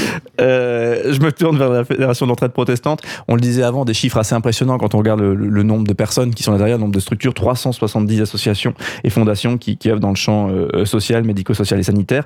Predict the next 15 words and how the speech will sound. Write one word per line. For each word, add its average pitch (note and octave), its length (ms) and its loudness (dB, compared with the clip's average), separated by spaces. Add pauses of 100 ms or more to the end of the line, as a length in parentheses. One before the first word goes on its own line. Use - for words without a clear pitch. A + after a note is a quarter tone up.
(420)
Est-ce C3+ 180 0
que E3+ 120 2
justement D3 400 0
la C3+ 100 0
notion, B2 340 0
la, A#2+ 80 0
la G2+ 80 0
problématique C#3+ 640 0
de, A2+ 120 2
de A2 100 2
l'expertise C3+ 760 0
et - 20 0
du B2 100 0
bénévolat, A#2 640 0 (320)
euh, A2+ 500 0